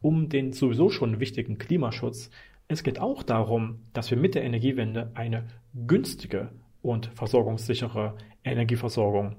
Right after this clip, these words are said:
in Deutschland etablieren und weiter vorantreiben können. Die erneuerbaren Energienanlagen sind nicht per se teuer. Viele von denen produzieren günstiger als konventionelle Kraftwerke.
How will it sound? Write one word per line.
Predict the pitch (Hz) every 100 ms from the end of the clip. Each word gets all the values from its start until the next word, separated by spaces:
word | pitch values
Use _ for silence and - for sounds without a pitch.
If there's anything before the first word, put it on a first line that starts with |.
| - -
in | 120
Deutschland | 110 104 - 107 107
etablieren | 117 107 143 143 117 107 - -
und | - 117 107
weiter | 110 113
vorantreiben | 113 135 226 - - 110
können. | - - - - - - _ _ _ _ -
Die | 110 110 107 110 - - - -
erneuerbaren | 110 107 196 190 139
Energienanlagen | 123 143 175 110 104 139 170
sind | - 131 113
nicht | 143 180 - -
per | - 123
se | 113 110 107 107 -
teuer. | - 208 - 107 - _ _ _ _
Viele | _ - -
von | 131 110
denen | 113 147
produzieren | - 135 - 127 120 143 -
günstiger | 226 220 - 107 101 104 -
als | - 113 107 -
konventionelle | - 123 113 113 107 104
Kraftwerke. | - 117 - - 113 117